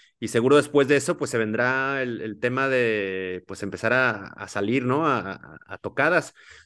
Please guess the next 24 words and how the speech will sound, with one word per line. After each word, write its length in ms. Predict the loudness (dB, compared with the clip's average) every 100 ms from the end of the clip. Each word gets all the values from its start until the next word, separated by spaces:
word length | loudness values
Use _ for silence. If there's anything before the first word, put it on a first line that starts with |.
| 0
Tuvieron, 380 | 4 4 4 2
y 80 | -2
sí, 160 | -2 -4
como 220 | 0 0
comentas, 360 | 0 -2 -2
un 140 | -4 0
año, 880 | 0 0 0 0 0 -2 -2 -4 -6
eh, 140 | -10
en 160 | -6 0
cuanto 400 | 2 2 4 4
a, 300 | 6 4 0
a 160 | -2 -6
shows 320 | -4 -4 -2
en 80 | -4
vivo, 400 | -2 -2 -4 -12
pues, 340 | -18 -16 -18 -12
bastante 500 | -12 -4 -4 -4 -6
chingón, 360 | -6 -4 -2
cabrón, 240 | 0 0 0
porque 180 | 0
para 100 | 0
ser 140 | 0 2
una 140 | 2
banda 600 | 2 2 2 2 0 -2